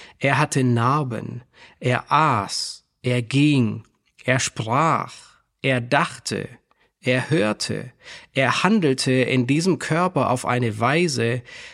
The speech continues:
die denen vertraut war, denen er begegnete. Hört euch die Bedeutung der Auferstehung in den Worten des Apostel Paulus an. In ersten Korinther Kapitel fünfzehn.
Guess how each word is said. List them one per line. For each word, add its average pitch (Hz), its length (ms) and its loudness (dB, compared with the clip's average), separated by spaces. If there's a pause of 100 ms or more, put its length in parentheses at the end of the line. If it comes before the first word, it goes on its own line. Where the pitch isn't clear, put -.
(140)
die 110 180 0
denen 143 400 2
vertraut 170 720 -2
war, 117 300 0
denen 127 320 0
er 123 160 -2
begegnete. 131 760 -2 (1400)
Hört 190 240 -2
euch 214 80 0
die 147 120 2
Bedeutung 131 600 2
der 113 160 2
Auferstehung 127 720 2
in 123 100 2
den 113 220 2
Worten 117 360 2
des 110 160 0
Apostel 123 420 -2
Paulus 110 420 -2
an. 107 240 -8 (640)
In 131 140 6
ersten 139 400 2
Korinther 127 460 2
Kapitel 127 340 0
fünfzehn. 113 600 -4